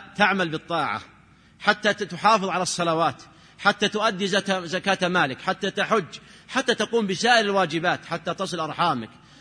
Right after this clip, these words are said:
تبر والديك، حتى تتخلص من ظلم العباد، حتى تترك الحرام والخنا والفساد، حتى تترك الربا، لأن وراك أهوال،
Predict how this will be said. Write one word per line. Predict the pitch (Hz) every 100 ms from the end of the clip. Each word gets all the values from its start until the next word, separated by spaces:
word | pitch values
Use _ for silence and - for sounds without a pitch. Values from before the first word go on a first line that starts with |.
| -
تبر | 170 160 196
والديك، | 175 185 170 175 180 - - - -
حتى | - 220 214
تتخلص | 208 202 - 233 247 208
من | 190
ظلم | 180 180 165
العباد، | 139 151 175 143 - - - - _
حتى | - 220 - 220 190 - - - - -
تترك | 220 233 214
الحرام | 202 - 185 208 175
والخنا | 160 - 208 185
والفساد، | 165 139 147 190 143 - - -
حتى | - 190 185
تترك | 175 170 160
الربا، | 156 165 156 123 - - - -
لأن | 175
وراك | 175 180 233 185 - - -
أهوال، | 165 151 208 202 135